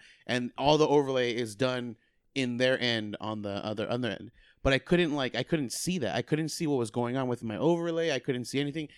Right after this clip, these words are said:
If, like, there was a chat pop up, I can't see it. I have to literally be watching my stream to see all that. And the way I had it before was everything in O B S, if I had someone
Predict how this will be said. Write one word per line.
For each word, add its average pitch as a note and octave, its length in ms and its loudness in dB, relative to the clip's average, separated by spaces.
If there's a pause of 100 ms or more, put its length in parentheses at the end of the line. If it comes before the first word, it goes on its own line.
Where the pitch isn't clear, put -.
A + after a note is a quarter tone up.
(100)
If, B2 180 -4
like, B2+ 140 2
there C3+ 100 2
was A#2+ 140 0
a A2+ 40 -6
chat E3 280 0
pop E3 180 2
up, D#3+ 140 -4
I B2 60 -4
can't C3+ 340 -4
see D3 240 -2
it. E2 60 -2
I A#2+ 100 -2
have D3+ 160 -8
to C#3 80 -14
literally D3 260 -2
be C3 140 -4
watching B2+ 440 -4
my C3+ 140 -4
stream A#2+ 560 -8 (380)
to A2+ 120 -8
see B2 240 -6
all A2+ 220 -2
that. F#2 260 -6 (280)
And A#2 120 -6
the B2+ 60 0
way D3 100 2
I D3 40 4
had D#3+ 120 2
it D3 80 0
before D#3+ 480 0
was A#2+ 340 -2
everything E3+ 380 0
in D3+ 80 0
O D3+ 120 0
B D#3 180 -6
S, F3+ 400 -6 (300)
if B2+ 160 -4
I D3+ 80 2
had D#3+ 140 0
someone E3 440 0